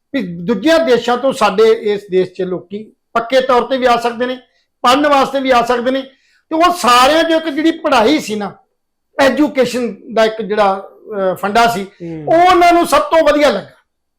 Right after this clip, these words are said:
Speaker 1: ਕਿਉਂਕਿ ਉੱਥੇ ਪ੍ਰਾਈਵੇਟ ਕਾਲਜ ਖੁੱਲ੍ਹ ਗਏ, ਸਕੂਲ ਖੁੱਲ੍ਹ ਗਏ। ਉਹਨਾਂ ਨੇ ਧੜਾ ਧੜ ਜਿਹੜੇ ਨੇ ਇਹ ਗੱਲ ਵੀਜ਼ਾ ਦੇਣੇ ਸ਼ੁਰੂ ਕਰਤੇ ਵੀ ਜਿਹੜਾ ਵੀ ਸਾਡੇ ਦੇਸ਼ 'ਚ ਆਏਗਾ, ਅਸੀਂ ਉਸ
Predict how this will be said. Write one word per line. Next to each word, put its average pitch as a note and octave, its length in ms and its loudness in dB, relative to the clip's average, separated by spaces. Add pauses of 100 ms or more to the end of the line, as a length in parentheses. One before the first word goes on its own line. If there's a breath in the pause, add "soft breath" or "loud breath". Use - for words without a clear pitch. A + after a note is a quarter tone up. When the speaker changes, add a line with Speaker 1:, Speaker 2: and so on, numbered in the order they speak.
(120)
Speaker 1:
ਕਿਉਂਕਿ A3+ 220 0
ਉੱਥੇ C4 180 2
ਪ੍ਰਾਈਵੇਟ B3 420 2
ਕਾਲਜ B3 380 2
ਖੁੱਲ੍ਹ C4+ 200 0
ਗਏ, B3 160 -4 (300)
ਸਕੂਲ A3+ 360 -6
ਖੁੱਲ੍ਹ C4+ 220 2
ਗਏ। A#3+ 200 0 (540 soft breath)
ਉਹਨਾਂ F4 220 4
ਨੇ F4 120 4
ਧੜਾ D#4 420 2
ਧੜ C#4+ 280 0
ਜਿਹੜੇ B3+ 280 2
ਨੇ G3+ 320 -4 (600)
ਇਹ C#4 180 2
ਗੱਲ B3+ 180 2
ਵੀਜ਼ਾ A#3 340 0
ਦੇਣੇ A#3 240 -2
ਸ਼ੁਰੂ A#3 200 -4
ਕਰਤੇ A#3 300 -2
ਵੀ D4 100 -4
ਜਿਹੜਾ C#4 300 2
ਵੀ D4+ 100 0
ਸਾਡੇ A3 320 0
ਦੇਸ਼ G#3 360 -2
'ਚ - 80 -6
ਆਏਗਾ, G#3+ 400 2 (460 soft breath)
ਅਸੀਂ C4+ 200 -2
ਉਸ C4 400 4